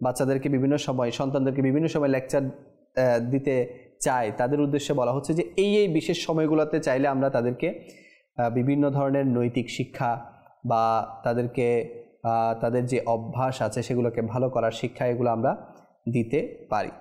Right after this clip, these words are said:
এরপর বলা হচ্ছে আমাদের এখানে কোনো স্কুল, কলেজ কিংবা ইউনিভার্সিটি পরিচালনায় যদি কোনো গড়বড় হয়ে যায়, পানি চলে যায়, বিদ্যুৎ অফ হয়ে যায়, তখন সাধারণত অভিযোগের ধরন অনেকটা এমন হয়ে থাকে যে প্রথমে কষ্টদায়ক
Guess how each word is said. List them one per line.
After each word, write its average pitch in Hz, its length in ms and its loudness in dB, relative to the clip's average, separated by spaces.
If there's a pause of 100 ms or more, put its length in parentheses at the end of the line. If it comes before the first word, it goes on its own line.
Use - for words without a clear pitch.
(840)
এরপর 170 160 2
বলা 196 180 2
হচ্ছে 196 580 -4 (840)
আমাদের 170 300 2
এখানে 175 300 2
কোনো 147 240 0 (340)
স্কুল, - 380 0
কলেজ 151 400 0
কিংবা 139 300 2
ইউনিভার্সিটি 143 680 2
পরিচালনায় 127 760 0
যদি 139 240 0
কোনো 143 300 0
গড়বড় 120 420 0
হয়ে 127 240 2
যায়, 104 200 -4 (300)
পানি 139 220 0
চলে 127 240 0
যায়, 117 180 2 (260)
বিদ্যুৎ 135 340 0
অফ 127 180 0
হয়ে 127 180 0
যায়, 113 200 0 (640)
তখন 170 260 0
সাধারণত 175 600 0 (240)
অভিযোগের 175 540 2
ধরন 156 260 2
অনেকটা 147 340 0
এমন 147 220 2
হয়ে 160 180 4
থাকে 151 320 -2
যে 147 120 0
প্রথমে 139 420 0 (320)
কষ্টদায়ক 156 540 0